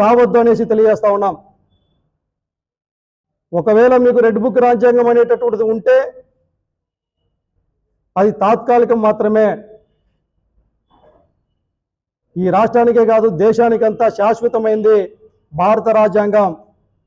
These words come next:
న్యాయం వైపున నిలబడేటటువంటి పరిస్థితులు కల్పించండి. భారత రాజ్యాంగం ప్రకారం ప్రజాస్వామ్యాన్ని రక్షించాల్సినటువంటి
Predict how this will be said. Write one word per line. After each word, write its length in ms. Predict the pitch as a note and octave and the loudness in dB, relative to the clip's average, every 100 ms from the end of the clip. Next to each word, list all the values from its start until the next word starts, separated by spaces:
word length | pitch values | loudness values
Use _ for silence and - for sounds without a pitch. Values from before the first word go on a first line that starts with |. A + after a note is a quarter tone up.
| _ _ _ _ _ _ _ _ _ _ _ _ _ _ _ _ _ - | _ _ _ _ _ _ _ _ _ _ _ _ _ _ _ _ _ -6
న్యాయం 400 | F3 G3+ A#3 A#3 | 0 4 4 4
వైపున 260 | A3+ G#3+ A3+ G#3+ | 4 2 0 0
నిలబడేటటువంటి 880 | G#3 A3 G#3+ G#3+ G#3+ G#3 G#3 G#3 G#3 F3 _ _ _ _ _ _ _ _ - | 2 2 2 0 -2 -4 -6 -2 -2 -4 _ _ _ _ _ _ _ _ -2
పరిస్థితులు 380 | G3+ G#3+ A#3+ A3+ | -2 0 -2 0
కల్పించండి. 640 | G3+ G#3 A#3 A3 G#3 G#3 F3 - - _ _ _ _ _ _ _ _ _ _ _ _ _ _ _ _ _ _ _ _ _ _ _ _ _ _ _ - | -2 2 2 2 2 2 0 -4 -18 _ _ _ _ _ _ _ _ _ _ _ _ _ _ _ _ _ _ _ _ _ _ _ _ _ _ _ -6
భారత 340 | D#3+ G#3 F#3+ A3+ | 0 0 2 0
రాజ్యాంగం 400 | G#3+ G3 A3 A3 G#3+ | 0 2 0 0 -2
ప్రకారం 300 | G#3+ G#3 A3 G#3+ | 0 0 0 -2
ప్రజాస్వామ్యాన్ని 680 | F#3+ A3+ G#3+ G#3+ G#3+ G#3+ G#3 | -2 -2 0 -2 -2 -2 -4
రక్షించాల్సినటువంటి 720 | G3 A3+ A3 G#3+ F#3+ G#3 G3+ | -4 -6 -4 -4 -4 -10 -8